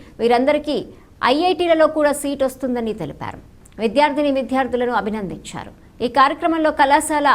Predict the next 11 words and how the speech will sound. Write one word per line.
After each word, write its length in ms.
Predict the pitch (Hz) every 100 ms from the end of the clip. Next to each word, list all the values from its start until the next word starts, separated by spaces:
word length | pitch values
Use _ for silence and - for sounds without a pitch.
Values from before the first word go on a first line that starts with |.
| 151 - - - 196
డైరెక్టర్స్ 580 | 254 302 311 294 269 285 247 262
కాట్ల 340 | 247 254 262 240
రామకోటేశ్వరరావు, 960 | 233 254 254 240 240 233 247 233 294 311 285
కపిలవాయి 460 | 262 262 262 240 208
రాజేంద్ర 380 | 208 233 220
ప్రసాద్, 500 | 220 214 214 226 247 - 220
పాశం 280 | 220 233 220
కృష్ణారావు, 560 | 220 214 - 226 269 - - - -
పివి 240 | 294 330 - 247
అచ్యుతరావు 440 | 247 254 262 294 247
మరియు 220 | 226